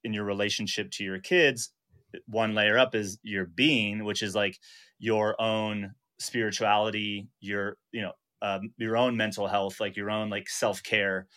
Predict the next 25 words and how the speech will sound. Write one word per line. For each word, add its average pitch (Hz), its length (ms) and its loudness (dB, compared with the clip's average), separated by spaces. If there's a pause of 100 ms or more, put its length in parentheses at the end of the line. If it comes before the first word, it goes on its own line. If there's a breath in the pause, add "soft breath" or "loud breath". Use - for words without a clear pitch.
(160 soft breath)
There's 107 180 -4
something 104 340 -4
off 95 300 -2
there. 92 380 -2 (480 soft breath)
And 110 120 0
then 104 340 0 (200)
again, 104 420 0 (500)
one 110 200 -4
layer 104 240 2
up 110 160 2
is, 101 280 -4 (180)
well, 107 240 -4 (220)
dude, 120 240 0
you're 107 100 -2
just 117 240 -4
eating, 110 240 -2
like, 101 240 -4 (240)
garbage 101 400 -2
food. 95 480 -4 (300)
You're 101 120 -6
not 104 260 0
working 104 360 -4
out, 101 320 -2 (420)
you 107 100 -10
know, 98 180 -4